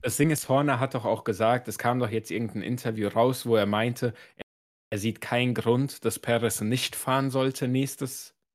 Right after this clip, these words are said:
Jahr. Aber wir wissen ja alle, wie das bei Red Bull ist. Da kann man sagen, was man will, das braucht ein, zwei Rennen, dann bist du wieder draußen, so.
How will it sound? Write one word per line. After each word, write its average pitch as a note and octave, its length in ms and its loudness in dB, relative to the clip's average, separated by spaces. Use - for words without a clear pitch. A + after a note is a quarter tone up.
Jahr. C#3 460 0
Aber G#2+ 180 0
wir G#2+ 120 0
wissen A2+ 220 -4
ja F#2 140 2
alle, C3 220 2
wie B2+ 80 0
das B2 160 -4
bei B2+ 140 2
Red A#2 220 -2
Bull B2+ 180 2
ist. A#2+ 220 -2
Da G#2 480 2
kann A#2 160 -2
man G#2+ 140 0
sagen, A2 260 2
was A2 180 0
man G#2 200 -2
will, A2+ 180 2
das - 300 -6
braucht - 380 0
ein, G#2+ 180 0
zwei G2+ 220 -2
Rennen, A2 240 -2
dann G2 180 -8
bist - 180 -8
du G2+ 60 -2
wieder F2+ 200 -4
draußen, - 420 -6
so. F2+ 200 -10